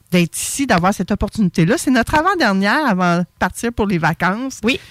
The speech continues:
Speaker 1: On est un peu fébrile en même temps. Aujourd'hui, on reçoit, euh, Luce Lacroix, qui est directrice générale de la Maison de la Famille et du Centre de Pédi-, Pédiatrie Sociale en Communauté.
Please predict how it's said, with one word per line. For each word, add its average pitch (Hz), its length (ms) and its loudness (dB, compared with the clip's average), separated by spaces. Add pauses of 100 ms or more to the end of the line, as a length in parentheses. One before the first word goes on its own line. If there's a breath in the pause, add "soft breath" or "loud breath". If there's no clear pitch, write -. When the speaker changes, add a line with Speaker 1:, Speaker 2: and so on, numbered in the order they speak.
(120)
Speaker 1:
On 214 100 0
est 277 100 0
un 539 100 2
peu 719 140 -8
fébrile 190 540 0
en 196 100 0
même 165 260 0
temps. 156 300 0 (680 soft breath)
Aujourd'hui, 208 400 0
on 370 120 2
reçoit, 208 560 0
euh, 165 80 2
Luce 196 280 -2
Lacroix, 233 300 -4
qui - 140 -6
est - 20 -6
directrice 175 380 -4
générale 196 480 0 (260 loud breath)
de 185 60 0
la 185 100 2
Maison 180 260 2
de 339 60 -2
la 247 80 0
Famille 208 460 0
et 180 40 2
du 151 80 -8
Centre 247 260 -2
de 208 60 0
Pédi-, 226 360 -6 (120)
Pédiatrie 302 640 0 (140 soft breath)
Sociale 277 580 0 (140)
en 302 100 2
Communauté. 165 720 0